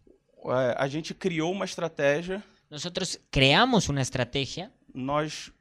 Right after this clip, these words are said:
Speaker 1: é, chamamos alguns voluntários de aproxima-, aproximadamente dez pessoas.
Speaker 2: Nosotros llamamos a algunos voluntarios, aproximadamente diez personas.
Speaker 1: E montamos uma equipe de publicidade.
Speaker 2: Y montamos un equipo de publicidad.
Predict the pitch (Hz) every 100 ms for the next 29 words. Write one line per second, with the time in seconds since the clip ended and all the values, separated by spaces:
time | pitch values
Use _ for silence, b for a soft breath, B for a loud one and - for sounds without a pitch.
0 | _ - 120 120 120 - _ _ _ -
1 | - 156 170 185 170 156 180 156 170 165
2 | 156 156 147 170 175 139 143 - - 135
3 | 156 165 147 135 - 139 156 151 156 143
4 | 143 143 135 156 190 160 - 147 160 175
5 | _ 165 151 185 190 175 160 165 170 170
6 | 165 165 160 151 160 160 196 196 220 170
7 | - 139 151 156 156 156 139 143 151 160
8 | 165 147 175 175 226 - - 147 151 156
9 | 156 180 180 170 160 - 196 208 160 165
10 | 151 143 131 123 101 101 101 151 151 165
11 | 180 180 175 - 190 190 139 139 123 -
12 | 123